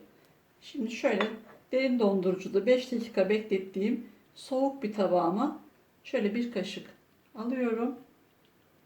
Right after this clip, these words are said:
Ve az soğumasını bekleyip kıvam kontrolü yapıyorum. Marmelatımız biraz soğudu. Şöyle kıvamını göstermek istiyorum.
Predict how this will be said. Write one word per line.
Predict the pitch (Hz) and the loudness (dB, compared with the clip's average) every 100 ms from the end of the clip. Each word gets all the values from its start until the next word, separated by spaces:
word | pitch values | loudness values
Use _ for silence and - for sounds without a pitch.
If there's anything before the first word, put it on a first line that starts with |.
| _ _ _ _ _ _ _ _ _ _ _ _ _ _ _ _ _ | _ _ _ _ _ _ _ _ _ _ _ _ _ _ _ _ _
Ve | 294 294 | 0 4
az | 294 - - | 4 2 2
soğumasını | 269 240 214 - 185 185 | 4 4 2 0 0 2
bekleyip | 233 233 185 233 - | 0 0 -2 -2 2
kıvam | 247 180 160 | 4 4 2
kontrolü | - 143 - - - | 0 0 -2 -2 -2
yapıyorum. | 139 - - - - - - _ _ _ _ _ _ _ _ _ _ _ _ _ _ _ 359 | -2 -2 -2 -6 -12 -18 -20 _ _ _ _ _ _ _ _ _ _ _ _ _ _ _ 4
Marmelatımız | 349 269 190 196 196 202 - - - | 6 8 6 4 0 0 -2 -6 -2
biraz | 247 240 - | 2 2 2
soğudu. | 277 220 - 202 381 - - _ - - - _ _ _ _ - | 6 6 6 4 4 2 -16 _ -10 -10 -10 _ _ _ _ -6
Şöyle | 277 208 208 | -2 -2 -2
kıvamını | 226 214 208 202 | -4 0 2 4
göstermek | 190 180 - 175 175 175 | 2 -2 -4 -4 -2 -2
istiyorum. | - - 190 180 233 | -6 -10 -6 -2 -2